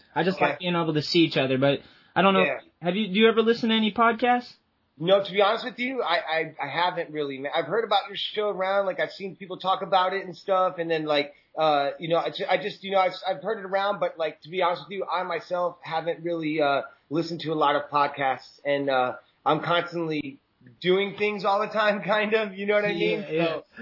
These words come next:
Speaker 2: So, so sometimes it, it, uh, doesn't allow me the time to check out other things people are doing almost, uh, you know, 'cause I'm constantly trying to figure out something, um, that I need to develop or create or, uh, pursue, you know, it's a kind of nonstop and,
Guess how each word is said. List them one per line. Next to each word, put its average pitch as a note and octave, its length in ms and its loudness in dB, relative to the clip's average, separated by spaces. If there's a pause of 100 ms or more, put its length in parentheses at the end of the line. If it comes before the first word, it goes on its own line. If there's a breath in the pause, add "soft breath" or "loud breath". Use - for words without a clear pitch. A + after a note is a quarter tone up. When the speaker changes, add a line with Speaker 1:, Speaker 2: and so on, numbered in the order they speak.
(160)
Speaker 2:
So, F3 160 2
so - 40 -8
sometimes F3 640 -8
it, D3+ 380 -10 (100)
it, D3 60 -6
uh, C#3 220 -2 (180)
doesn't E3+ 240 -2
allow D3+ 300 0
me D3+ 120 -4
the C#3+ 100 -6
time D3 380 -4 (100)
to C#3 280 -4 (300)
check E3+ 240 -2
out D3+ 120 0
other D3+ 200 -2
things D#3 240 -6
people D#3+ 240 -2
are E3+ 80 4
doing F3 360 0
almost, D3 440 -4
uh, C#3+ 60 -2 (200)
you D#3 140 -4
know, D3+ 340 2
'cause D3+ 140 -4
I'm D3 140 -2
constantly D3+ 800 -4 (200)
trying D#3+ 260 2
to D3 60 -6
figure D3+ 320 -4
out C#3 200 -2
something, D3 520 -6 (340)
um, B2 460 0 (120)
that C3 140 2
I C3+ 80 -2
need D3 160 -4
to C#3 60 -14
develop C#3 500 -4
or C3 160 -8
create C3+ 520 -6
or, B2+ 400 -4
uh, A#2+ 340 -4 (120)
pursue, C#3+ 520 -2
you A#2 140 -8
know, B2+ 200 2
it's B2 140 -6
a B2+ 40 -14
kind C3+ 240 -2
of A#2+ 80 -6
nonstop C3 720 2
and, A#2+ 180 -8